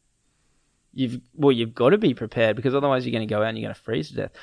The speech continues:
A lot of, um, Australians, they've got a problem in Whistler, which is pretty much predominantly Australian. It's a ski hill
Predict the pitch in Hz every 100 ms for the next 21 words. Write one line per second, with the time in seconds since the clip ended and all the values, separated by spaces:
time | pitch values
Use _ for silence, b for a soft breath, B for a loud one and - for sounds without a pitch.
0 | B 135 170 214 185 - 165 139 120 -
1 | 139 135 139 135 - 139 165 147 - 135
2 | 143 120 107 120 - 160 226 - _ -
3 | 131 120 - - 117 - - 123 117 -
4 | 127 110 110 95 110 101 - - 107 120
5 | 113 - - - 104 110 117 120